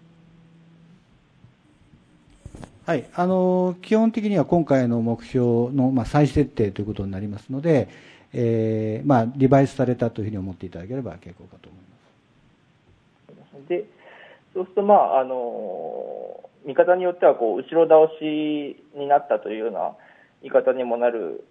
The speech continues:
Speaker 2: 気がするんですけども、これの影響、あ、原因は、えっと、先ほど言った、まあ、よ-、より数字がその、現実的に見えるようになったっていうところだとか、まあ、そのコロナとか、その米中のとこ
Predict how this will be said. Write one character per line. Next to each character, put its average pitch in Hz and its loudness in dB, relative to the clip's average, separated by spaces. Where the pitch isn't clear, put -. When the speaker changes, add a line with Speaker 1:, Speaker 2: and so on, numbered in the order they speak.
Speaker 2:
気 135 -18
が 120 0
す 127 -10
る 120 -4
ん 110 -10
で - -12
す - -20
け - -18
ど - -12
も、 120 -8
こ 196 -6
れ 208 -2
の 214 -4
影 180 -4
響、 196 0
あ、 120 2
原 165 -2
因 196 -10
は、 180 -2
え 127 -6
っ - -10
と、 127 -12
先 135 -12
ほ 151 -4
ど 151 -4
言 151 -14
っ 151 -20
た、 151 -8
ま 143 0
あ、 - -14
よ-、 139 -2
よ 147 2
り 175 -4
数 165 -8
字 156 -14
が 160 0
そ 156 -10
の、 139 -8
現 143 -10
実 139 -12
的 139 -14
に 139 -10
見 135 -8
え 143 -2
る 139 -6
よ 110 -2
う - -8
に - -18
な 98 -6
っ - -16
た - -12
っ - -10
て - -18
い - -14
う - -20
と 104 -12
こ 110 -12
ろ 107 -8
だ 120 -4
と 113 -8
か、 135 2
ま 123 -2
あ、 - -6
そ 120 -10
の 117 -8
コ - -4
ロ 127 -2
ナ 87 -8
と 73 -14
か、 104 -2
そ 135 -18
の 110 -12
米 123 -4
中 - -20
の - -14
と 104 -14
こ 90 -8